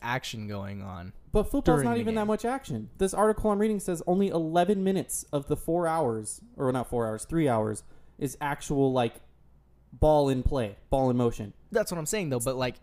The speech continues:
Speaker 1: a ball in play is more entertaining than a guy striking out looking.
Speaker 2: And that's my point. It's not, the length of the game is not the problem. It's just baseball's a boring, s-, more boring of a sport. And
Speaker 1: Yeah.
Speaker 2: shortening the game ten minutes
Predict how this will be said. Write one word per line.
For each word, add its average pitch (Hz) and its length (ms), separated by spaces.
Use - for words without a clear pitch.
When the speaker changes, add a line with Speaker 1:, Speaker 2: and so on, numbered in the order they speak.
Speaker 1:
a 131 80
ball 147 340
in 147 220
play 139 320
is 135 200
more 143 240
entertaining 131 600
than 113 160
a 110 80
guy 107 240
striking 110 520
out 104 300
looking. 101 360
Speaker 2:
And 180 100
that's 208 160
my 196 140
point. 247 340
It's - 220
not, 208 300
the 165 140
length 185 340
of 190 60
the 156 80
game 180 300
is 151 100
not 151 120
the - 80
problem. 175 440
It's 147 100
just 185 180
baseball's 160 440
a - 20
boring, 135 440
s-, - 160
more 165 220
boring 180 280
of 165 60
a 151 60
sport. 208 400
And 151 180
Speaker 1:
Yeah. 226 140
Speaker 2:
shortening 214 480
the 165 60
game 175 340
ten 175 320
minutes 160 460